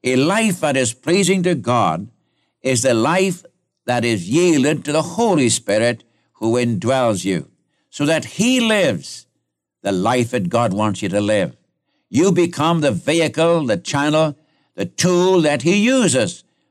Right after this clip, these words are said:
for the glorifying of his name and the magnifying of his person. You see, we've just been discussing in the preceding verses, from verses twelve down through fifteen, that we have a new law.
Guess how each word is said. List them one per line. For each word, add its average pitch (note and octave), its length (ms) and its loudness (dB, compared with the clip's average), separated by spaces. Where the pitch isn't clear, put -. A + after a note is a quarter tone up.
for F2+ 100 -4
the F2 120 -4
glorifying C3 840 0
of A2 100 0
his G2 240 0
name C#3+ 380 0
and G#2 100 -2
the F2 80 -4
magnifying A2+ 840 -2
of G2 120 -2
his G#2 160 -2
person. - 520 -8
You - 140 -10
see, E3+ 240 2
we've D3 220 2
just F3 240 -2
been C#3 220 0
discussing B2+ 720 -2
in A2 160 -4
the A2+ 120 -2
preceding B2 640 -2
verses, A#2+ 420 -2
from G#2+ 240 -4
verses A2 360 -4
twelve B2+ 380 -2
down A#2 260 -2
through A2 200 -6
fifteen, B2 560 -2
that A#2 180 -4
we B2+ 100 -2
have C3 120 2
a C3 80 0
new G#3 280 -2
law. F#3+ 440 2